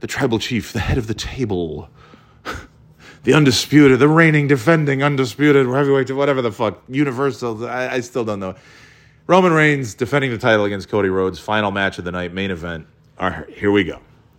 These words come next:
And what a match it was. Back and forth. You know, you had the stuff with the, with Solo Sikoa,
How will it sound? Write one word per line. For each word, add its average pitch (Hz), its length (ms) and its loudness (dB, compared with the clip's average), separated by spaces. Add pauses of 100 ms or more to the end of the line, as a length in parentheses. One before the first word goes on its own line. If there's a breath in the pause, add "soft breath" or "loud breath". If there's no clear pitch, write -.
And 107 140 -6
what 120 160 4
a 117 80 4
match 107 300 0
it 95 80 -6
was. 80 520 -4 (440)
Back 117 280 4
and 113 140 -6
forth. 117 640 2 (380 soft breath)
You 110 100 -2
know, 107 100 0
you 110 160 0
had 113 220 2
the 110 80 -4
stuff 113 380 2
with 113 160 0
the, 107 340 0 (1200 soft breath)
with 98 300 -6
Solo 123 480 4
Sikoa, 113 800 4